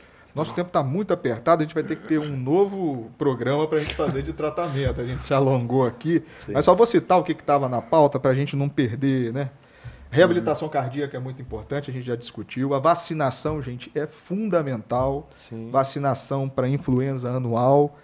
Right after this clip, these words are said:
Speaker 1: e vacinação pra pneumococo. Evitar alguns tipos de medicamentos, isso estava na pauta também, principalmente os anti-inflamatórios, esses vão descompensar, né?
Speaker 3: Sim.
Speaker 1: O acompanhamento psicológico e familiar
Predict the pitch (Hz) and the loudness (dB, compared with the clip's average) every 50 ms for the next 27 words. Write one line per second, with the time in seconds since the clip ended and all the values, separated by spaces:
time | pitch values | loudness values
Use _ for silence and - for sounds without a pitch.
0 | _ _ _ - 123 131 139 139 127 - - 151 143 131 120 - - 135 139 135 | _ _ _ -8 0 4 4 4 4 2 -2 -2 -2 -2 -2 -2 -2 -2 0 0
1 | 135 123 - 127 120 120 113 107 107 - - 127 143 156 - - - - _ _ | 0 0 0 -2 -2 -4 -4 -6 -6 -4 0 0 0 0 0 -4 -20 -20 _ _
2 | - - - - - - 170 180 170 175 160 - - 170 175 175 165 160 160 151 | -20 -20 -20 -6 2 6 6 8 8 6 4 6 6 6 8 6 4 2 -4 -8
3 | - - - 160 160 - 143 127 131 135 135 127 127 127 - 110 110 120 143 165 | -8 -6 -4 -4 -2 -2 -4 -6 -4 -2 -4 -4 -4 -6 -8 -8 -6 -4 -4 -4
4 | 175 175 - 139 131 123 - - 143 135 131 131 120 117 - - - 131 123 120 | -4 -4 -6 -10 -16 -16 -12 -10 -8 -8 -6 -8 -8 -10 -12 -10 -8 -8 -6 -6
5 | 120 113 - 107 113 127 139 135 - - 185 202 226 208 - - 185 - - 160 | -8 -10 -10 -8 -8 -8 -10 -10 -6 -2 0 0 0 -2 -6 -8 -6 -2 -2 0
6 | 139 127 135 147 160 156 - 139 123 123 139 139 - 131 120 - 120 117 113 107 | 0 0 -2 -4 -4 -4 -4 -4 -2 -2 -4 -4 -6 -8 -8 -8 -8 -6 -6 -8
7 | 120 - - 127 135 143 147 143 143 131 127 151 160 156 - 139 127 123 135 139 | -8 -4 0 2 2 4 4 2 0 0 0 0 -2 -2 -4 -10 -10 -8 -8 -8
8 | 131 127 - - - 123 - - 117 101 98 - - 123 135 147 147 - - - | -8 -10 -10 -12 -12 -12 -10 -10 -12 -12 -12 -10 -6 -2 -2 -2 -4 -6 -12 -10
9 | 120 127 147 160 127 127 127 131 135 - - - - - - - - - - - | -6 -6 -4 -4 -6 -6 -8 -8 -10 -12 -16 -20 -20 -20 -20 -20 -20 -8 0 4
10 | 151 165 160 185 185 160 190 180 175 165 156 165 175 180 180 170 - - - - | 4 4 6 6 4 4 4 4 4 4 2 2 0 -2 -4 -6 -10 -10 -4 2
11 | - 156 147 147 156 165 180 180 175 - - 175 - - 170 165 175 170 160 147 | 4 6 8 10 10 12 12 10 8 6 -2 -2 0 0 0 2 2 2 4 4
12 | 139 139 147 147 143 - - _ | 6 6 6 4 2 -4 -14 _